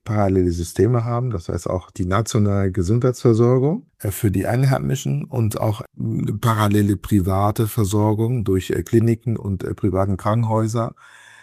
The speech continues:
Das heißt, wenn man vom Gesundheitssystem spricht, dann muss man beide Versorgungssysteme ja auch ansprechen. Das ist auch, äh, wichtig. So, und wenn wir jetzt unser Fokus auf, ähm,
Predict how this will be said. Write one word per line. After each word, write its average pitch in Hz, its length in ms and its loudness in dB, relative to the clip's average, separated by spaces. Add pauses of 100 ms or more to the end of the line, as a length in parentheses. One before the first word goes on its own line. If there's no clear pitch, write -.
(140)
Das - 120 -2
heißt, 110 180 4
wenn 113 100 4
man 110 160 4
vom 101 260 2
Gesundheitssystem 101 1120 2
spricht, 123 420 0
dann 107 160 4
muss 107 180 0
man 104 240 2
beide 92 580 0
Versorgungssysteme 101 1120 2
ja 87 160 -2
auch 95 280 -6
ansprechen. 85 840 -2
Das 87 200 -6
ist 98 180 -4
auch, 107 220 -2
äh, 95 240 -4
wichtig. - 500 -2
So, 98 180 2
und 87 300 -6
wenn 95 200 0
wir 131 200 6
jetzt 127 240 4
unser 107 260 4
Fokus 117 480 0
auf, - 400 -4
ähm, 101 320 0